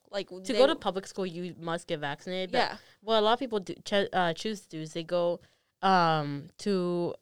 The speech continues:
Speaker 2: a private school 'cause, uh, I thought that you had to get vaccinated to go to a Catholic school, but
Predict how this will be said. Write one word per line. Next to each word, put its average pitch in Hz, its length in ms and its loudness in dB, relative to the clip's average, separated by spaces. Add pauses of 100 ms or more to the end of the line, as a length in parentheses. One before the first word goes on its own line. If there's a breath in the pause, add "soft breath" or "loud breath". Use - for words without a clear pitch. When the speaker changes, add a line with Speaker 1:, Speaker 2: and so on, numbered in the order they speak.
Speaker 2:
a 170 60 -2
private 165 340 -2
school 202 340 -2
'cause, 185 260 -4 (640 soft breath)
uh, 175 540 4 (440)
I 269 220 6
thought 226 380 4
that 170 180 -2
you 170 80 -6
had 156 160 -4
to 165 60 -14
get 165 120 -4
vaccinated 151 400 -8
to 165 60 -12
go 160 160 -8
to 151 200 -10
a 139 40 -10
Catholic - 320 -16
school, - 340 -18
but - 200 -12